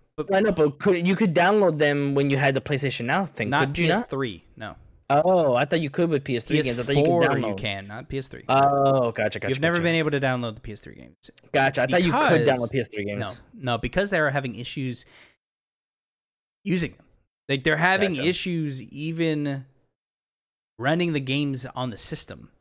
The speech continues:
Speaker 1: And it's
Speaker 2: Gotcha.
Speaker 1: clear to me now, more than ever, that they don't wanna do it and they're not going to. They don't wanna
Speaker 2: Backwards
Speaker 1: spend the
Speaker 2: compatible?
Speaker 1: money. They don't want to utilize, uh, their engineers that they have on hand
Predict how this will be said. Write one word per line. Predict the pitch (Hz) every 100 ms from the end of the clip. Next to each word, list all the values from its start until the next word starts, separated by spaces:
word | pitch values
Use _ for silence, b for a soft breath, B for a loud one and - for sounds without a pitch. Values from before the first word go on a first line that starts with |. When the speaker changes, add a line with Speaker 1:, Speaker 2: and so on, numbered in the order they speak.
| _ -
Speaker 1:
And | 135
it's | 131 -
Speaker 2:
Gotcha. | - 185
Speaker 1:
clear | 190 240 269
to | - 240
me | 233 254 208
now, | 127 151 175 196 120 98 95
more | 120 175
than | 196
ever, | 202 165 85 - _ _ _ _ -
that | 117
they | 127 135
don't | 143 156 147 151
wanna | 131 143 180
do | 175 180
it | 214
and | 170
they're | 185
not | 190
going | 214 202
to. | 113 - B B _ _
They | 139
don't | 151 175
wanna | 175
Speaker 2:
Backwards | 185
Speaker 1:
spend | 202 196
the |
Speaker 2:
compatible? | 202 185 196 208
Speaker 1:
money. | - _ -
They | 120
don't | 120 131 131
want | 135 135 127 -
to | 143 135 135 131 131 131 131 131 b b b _ _
utilize, | 120 139 143 139 135 135 135 135 131 131 139
uh, | 123 120 113 107 101 95 67
their | - 107
engineers | 117 110 120 143 143
that | 147
they | 143
have | 147 131
on | 123
hand | 151 160 165 170